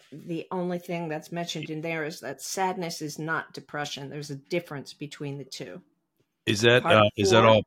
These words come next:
Speaker 2: practical application?
Speaker 1: No, practical applications. That is part two.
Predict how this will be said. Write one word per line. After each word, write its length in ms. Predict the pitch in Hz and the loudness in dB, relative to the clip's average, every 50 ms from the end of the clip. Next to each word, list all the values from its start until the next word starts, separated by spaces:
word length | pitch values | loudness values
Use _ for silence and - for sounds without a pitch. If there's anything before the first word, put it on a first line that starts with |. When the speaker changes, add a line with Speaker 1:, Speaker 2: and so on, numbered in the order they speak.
| _ | _
Speaker 2:
practical 440 | - 107 107 - - 107 104 107 101 | 4 4 4 4 2 0 2 4 6
application? 680 | 101 98 - 92 - - 107 101 101 95 120 113 120 131 _ _ _ _ _ _ _ _ _ _ _ _ _ _ _ _ _ _ _ _ _ _ _ _ - _ _ _ | 6 6 4 0 2 4 4 4 4 4 2 0 -2 -2 _ _ _ _ _ _ _ _ _ _ _ _ _ _ _ _ _ _ _ _ _ _ _ _ -20 _ _ _
Speaker 1:
No, 540 | - 151 185 180 170 165 180 175 175 151 131 | -6 -2 -2 -2 0 0 0 0 0 0 -2
practical 600 | - - - 139 180 - - 185 - 185 170 170 - - | -4 -4 -4 -4 -4 -4 -6 -10 -6 -4 -4 -4 -2 -4
applications. 1700 | 175 165 151 - 165 156 _ - - - - - 208 180 180 175 175 - - - - 170 156 139 151 147 131 156 190 - - - - _ _ _ _ _ _ _ - - | -4 -6 -6 -8 -14 -18 _ -20 -20 -20 -12 -10 -8 -6 -6 -6 -6 -8 -12 -10 -10 -8 -8 -6 -8 -8 -10 -10 -12 -14 -18 -20 -20 _ _ _ _ _ _ _ -10 -6
That 200 | 160 165 - - - - _ _ _ - | -6 -6 -6 -8 -14 -20 _ _ _ -6
is 180 | - 170 160 - | -6 -6 -6 -6
part 360 | _ - 214 170 160 - - | _ -4 -4 -4 -4 -4 -6
two. 400 | - - - 170 147 - - 160 | -8 -6 -6 -6 -8 -8 -10 -14